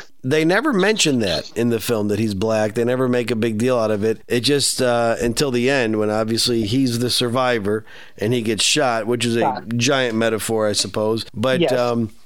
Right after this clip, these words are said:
Speaker 1: yeah, it was pretty, uh, pretty, pretty gut-wrenching when I saw it, no pun intended.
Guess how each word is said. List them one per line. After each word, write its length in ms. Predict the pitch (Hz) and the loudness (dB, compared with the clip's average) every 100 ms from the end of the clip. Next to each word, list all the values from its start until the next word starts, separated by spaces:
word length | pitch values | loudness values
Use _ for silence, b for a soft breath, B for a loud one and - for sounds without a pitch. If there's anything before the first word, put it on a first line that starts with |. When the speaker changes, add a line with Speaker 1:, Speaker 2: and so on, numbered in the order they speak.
| - | -6
Speaker 1:
yeah, 280 | 123 180 185 | 0 2 2
it 60 | 135 | 0
was 160 | 156 160 | 0 0
pretty, 380 | - 202 196 175 | -2 -2 0 2
uh, 220 | 151 143 - | 0 -2 -4
pretty, 280 | 180 233 165 | -2 0 -2
pretty 420 | 127 190 208 151 | -2 -2 0 -4
gut-wrenching 1040 | 95 131 127 120 175 160 151 139 - 131 | -6 -4 0 2 0 0 0 2 2 2
when 100 | 123 | 2
I 100 | 117 | 2
saw 300 | 110 165 143 | 2 2 0
it, 60 | 113 | 0
no 120 | 123 | -2
pun 220 | - 139 | -2 -2
intended. 520 | 117 107 135 123 101 | -2 0 0 0 -2